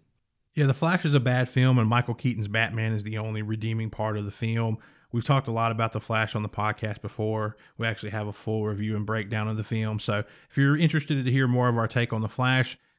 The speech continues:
go ahead and go back and check that out. So, Todd, I think we can both agree there were a lot of things that led to the downfall of the D C E U. Chief among them, we talked about poor characterization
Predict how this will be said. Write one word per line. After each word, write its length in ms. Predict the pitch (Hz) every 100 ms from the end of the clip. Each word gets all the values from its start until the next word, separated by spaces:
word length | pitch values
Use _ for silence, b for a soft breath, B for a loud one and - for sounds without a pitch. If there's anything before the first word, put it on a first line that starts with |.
| -
go 100 | 135
ahead 140 | 135
and 100 | 117
go 100 | 117
back 220 | 110 113
and 80 | 98
check 240 | - 101
that 180 | 113 107
out. 360 | 110 120 123 - _ _ _ _ _ _ -
So, 160 | - 165
Todd, 220 | 160 151
I 40 |
think 220 | 143 185
we 80 | 180
can 160 | 156 131
both 240 | 131 127
agree 240 | 123 123 120
there 100 | 110
were 80 |
a 40 | 104
lot 260 | 107 113
of 80 | 113
things 280 | - 110 104
that 80 | 101
led 200 | 107 107
to 80 | 104
the 100 | 104
downfall 500 | 104 107 98 101 104
of 40 |
the 60 | 98
D 200 | 101 104
C 160 | - 104
E 260 | 101 101 101 107
U. 180 | 110 107 b b b b
Chief 280 | - 139 135
among 340 | 123 123 127
them, 140 | 120 113
we 80 | 104
talked 280 | 110 101
about 460 | - 101 98 95 _
poor 240 | - 120
characterization 1000 | 117 120 113 107 113 104 110 113 - 113